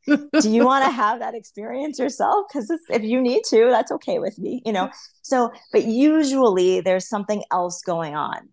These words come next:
Speaker 1: something that
Speaker 2: Mm-hmm.
Speaker 1: they need to finish or they need to do first, or, you know, so it's, it goes a lot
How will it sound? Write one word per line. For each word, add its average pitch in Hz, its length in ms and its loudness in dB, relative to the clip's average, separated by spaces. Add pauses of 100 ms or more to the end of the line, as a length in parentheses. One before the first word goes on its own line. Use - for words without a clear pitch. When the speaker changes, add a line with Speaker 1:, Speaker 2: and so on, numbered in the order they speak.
Speaker 1:
something 185 380 0
that 175 60 4
Speaker 2:
Mm-hmm. 175 80 -4
Speaker 1:
they 254 120 6
need 247 180 4
to 208 100 0
finish 170 520 0
or 180 120 0
they 220 140 2
need 220 180 2
to 208 100 -4
do 170 180 -2
first, 165 580 2
or, 165 300 2
you 202 80 -2
know, 160 200 -2 (340)
so 226 260 4
it's, 214 320 0 (400)
it 233 180 -2
goes 269 300 2
a 240 80 2
lot 180 400 2